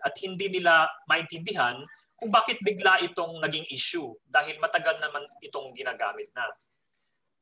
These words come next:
At kahit wala silang malalim na ugnayan sa salitang ito, dahil hindi naman, ah, sa kanila nagmula, no, yung salitang lumad, ah, dahil Cebuano nga ito, sa tingin nila, hindi naman tama na ipagbawal ng pamahalaan ang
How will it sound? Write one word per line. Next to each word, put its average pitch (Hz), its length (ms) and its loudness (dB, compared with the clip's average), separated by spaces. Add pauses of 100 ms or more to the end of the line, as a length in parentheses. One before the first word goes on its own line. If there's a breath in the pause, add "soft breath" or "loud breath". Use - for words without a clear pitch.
(220)
At - 160 4
kahit 196 240 6
wala 190 240 6
silang 180 280 2
malalim 160 440 4
na 147 160 0
ugnayan 147 480 0
sa 143 120 -4
salitang 123 440 -6
ito, 139 480 -2
dahil 123 320 2
hindi 135 240 -10
naman, 135 240 -2 (480)
ah, 120 240 -8
sa - 240 -2
kanila 131 240 -2
nagmula, 127 560 0
no, - 80 -18
yung 120 160 -18
salitang 117 640 -8
lumad, 120 320 2 (240)
ah, 107 480 -4
dahil 113 320 -2
Cebuano 110 640 2
nga 131 80 0
ito, 104 320 -4 (400 loud breath)
sa 226 160 4
tingin 233 240 6
nila, 208 320 8
hindi 208 240 -2
naman 190 320 0
tama 151 320 4
na 147 160 0
ipagbawal 135 640 4
ng 127 240 -8
pamahalaan 123 640 2
ang 107 100 -12